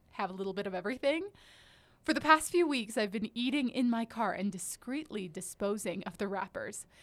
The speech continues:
I was just telling her I wasn't hungry after work, but the other day she found a garbage bag full of fast food wrappers in our garbage bag on garbage day, and she's furious at me for lying to her.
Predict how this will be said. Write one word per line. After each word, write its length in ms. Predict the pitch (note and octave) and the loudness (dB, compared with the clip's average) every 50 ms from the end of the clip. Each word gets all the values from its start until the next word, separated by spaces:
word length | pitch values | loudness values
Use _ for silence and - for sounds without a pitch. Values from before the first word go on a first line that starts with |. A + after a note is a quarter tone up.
| - - - | -20 -10 -4
I 40 | - | -4
was 80 | B3+ - | -4 0
just 240 | - D#4+ F4+ F4 - | 0 0 -2 -2 -4
telling 320 | - C4+ D4 D#4+ D#4 C#4 | 0 2 4 4 4 4
her 280 | A3+ G#3+ F#3+ F3+ F#3+ F#3 - - - - | 2 0 -2 -4 -6 -8 -12 -20 -12 -2
I 280 | - G#3+ A3 A3 A3+ G#3+ | 2 4 4 4 4 0
wasn't 320 | - G#3+ A#3 C4+ C4 - - | 0 2 2 2 2 -2 -2
hungry 460 | G#3 B3 B3 A#3+ A#3 A3 G#3+ G#3 - | 0 2 2 2 2 2 0 0 0
after 260 | G3 G#3 - - G3 | -2 -4 -4 -6 -4
work, 220 | F3+ G#3 A3 G3 - | -2 -2 -4 -4 -4
but 140 | - G3 - | -6 -8 -6
the 120 | G#3 - | -6 -2
other 280 | - G#3+ B3 D4 E4 E4 | 0 0 0 0 0 0
day 260 | B3+ A3+ F#3+ F3 F3+ | 0 0 0 0 -4
she 160 | - - A3+ | -6 -6 -8
found 240 | G#3 - G#3+ G#3+ G#3 | -4 -4 -2 -2 -2
a 60 | G3+ | -4
garbage 460 | F#3 - - G#3+ A3 B3 B3 D#4 - | -4 2 4 4 4 4 2 0 0
bag 260 | - A#3+ A3+ A3+ A3 - | 2 2 2 2 0 -2
full 300 | - - G#3+ G#3+ A#3+ B3+ | 0 0 2 4 2 2
of 100 | A#3 - | 0 0
fast 340 | - A3 G3+ G#3+ - - | -2 -2 -2 -2 -4 -8
food 160 | - A#3+ G#3 G3+ | -8 -6 -2 0
wrappers 420 | A3 G3+ G3+ - F#3 F3+ F#3+ F#3+ | 0 0 0 0 -4 -6 -6 -6
in 220 | - - G#3+ G#3+ G3 | -6 -6 -6 -4 -4
our 140 | - A3+ A#3 | -2 -4 -2
garbage 540 | A#3 - A3 G#3+ A3 G#3 F#3+ G3 F3+ - - | 0 2 2 4 4 2 0 -4 -4 -6 -6
bag 320 | - F3 C#3+ - - - - - - - - - - - | -4 -4 -4 -4 -6 -10 -14 -20 -20 -20 -20 -14 -4 2
on 220 | G3+ G#3+ G#3+ B3 A#3+ | 4 4 4 4 4
garbage 360 | A#3 G#3 G#3+ G3 G#3 G3 - | 4 4 4 4 0 -6 -4
day, 160 | - F#3 - | -4 -4 -4
and 140 | - G3 G3 | -4 -6 -8
she's 240 | - - G3+ F3+ - | -8 -8 -10 -10 -12
furious 760 | - - - - A3+ B3+ C4+ C4 A3+ F#3+ - F#3 F3+ - - - | -16 -18 -14 -6 -2 0 2 2 2 0 0 -4 -6 -10 -6 -4
at 200 | - G3 - - | -4 -4 -4 -6
me 300 | G3 F#3+ F#3 F3+ F3+ E3+ - - - _ - _ | -10 -10 -10 -10 -12 -12 -16 -20 -20 _ -20 _
for 120 | - - G3+ | -6 -6 -4
lying 380 | F#3+ F3+ F3+ - - F#3+ F#3+ | -2 -2 -4 -6 -6 -10 -14
to 140 | F#3 - - | -14 -16 -16
her. 260 | - - - - - | -16 -14 -14 -16 -16